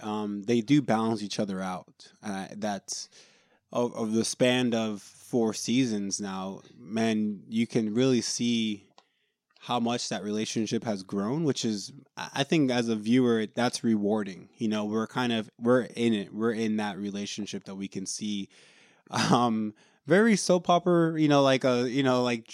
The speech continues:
cheesy, you know, teenage love story type of ways. But,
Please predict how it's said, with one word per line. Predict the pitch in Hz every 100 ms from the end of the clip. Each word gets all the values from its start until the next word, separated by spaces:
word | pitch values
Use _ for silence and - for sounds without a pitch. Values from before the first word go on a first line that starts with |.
| -
cheesy, | 170 156 151
you | 151 147 143 143 120 139
know, | 131 127 123 123 95 101
teenage | - 135 127 127 120
love | 123 123 117
story | - 135 123
type | 120 127 120
of | 117
ways. | 117 123 117
But, | 113 107